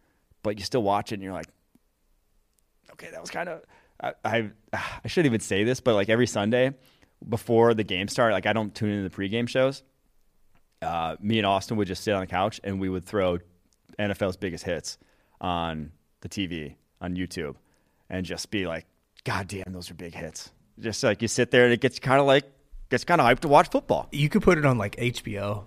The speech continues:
Speaker 2: or something.
Speaker 1: Yeah.
Speaker 2: Where you gotta, like, pay. That's, that's, like, kinda one of my billion dollar ideas is, like,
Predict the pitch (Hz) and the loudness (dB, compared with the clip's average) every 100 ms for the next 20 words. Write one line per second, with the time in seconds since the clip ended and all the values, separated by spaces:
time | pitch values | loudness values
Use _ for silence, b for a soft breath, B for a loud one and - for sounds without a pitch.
0 | - 120 104 98 95 101 101 98 117 - | -12 -10 -6 -6 -6 -8 -2 2 2 2
1 | - 123 117 110 101 104 110 104 101 113 | -2 0 2 2 -2 -4 -4 -2 -2 -4
2 | - 123 170 147 139 147 139 165 139 127 | -2 -2 0 0 4 2 4 2 2 2
3 | 120 110 101 107 113 110 107 107 101 101 | 2 0 -2 -2 -2 0 0 0 -2 -4
4 | 104 101 107 104 101 98 101 - | -4 -4 -4 -6 -6 -6 -8 -10